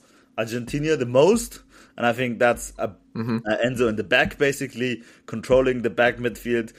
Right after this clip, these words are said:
Speaker 1: being like the backstopper before the defense. And then if somebody
Speaker 2: Yeah.
Speaker 1: gets through him, then there's still, uh, Cristian Romero and Otamendi still holding them, them off. So they're good to go, basically.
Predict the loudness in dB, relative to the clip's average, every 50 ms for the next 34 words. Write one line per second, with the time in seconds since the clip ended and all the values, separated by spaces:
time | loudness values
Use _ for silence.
0 | -20 _ _ _ -2 0 2 2 2 2 2 -2 -6 -2 0 2 2 2 0 0
1 | 0 2 2 2 0 -4 -4 -6 -6 -4 0 2 2 4 2 2 -2 -6 -6 -8
2 | -4 0 0 0 0 0 -4 -8 -16 _ -20 _ _ -10 -2 2 2 2 2 0
3 | -4 -6 -6 -6 -4 -2 -2 0 2 2 2 4 4 2 2 0 -6 -10 -4 -2
4 | 0 2 4 2 2 0 -4 -10 -16 _ _ _ _ _ _ 2 2 2 4 4
5 | 2 2 2 2 4 4 6 6 4 2 0 0 2 4 6 6 4 4 2 2
6 | 2 2 0 0 2 2 2 4 4 4 4 4 2 0 0 -2 -2 -2 0 -2
7 | 0 0 0 -2 -2 -4 -4 2 4 6 6 6 6 6 6 6 6 4 0 0
8 | -2 -2 -2 -4 -4 -2 0 0 0 2 0 0 0 -4 -10 -20 -20 -20 _ 0
9 | 2 2 4 2 0 0 2 2 4 4 4 2 0 2 4 4 4 4 2 -2
10 | -4 -6 -8 -12 -16 -20 -20